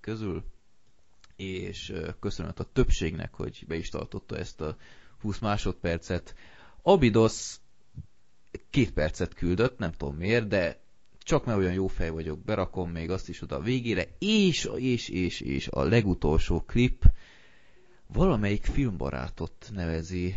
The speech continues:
legnagyobb pszichopatának, úgyhogy érdemes meghallgatni, hogy mégis ki lehet az. <laughs>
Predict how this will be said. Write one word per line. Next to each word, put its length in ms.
legnagyobb 360
pszichopatának, 1000
úgyhogy 600
érdemes 400
meghallgatni, 640
hogy 260
mégis 760
ki 180
lehet 400
az. 560
<laughs> 880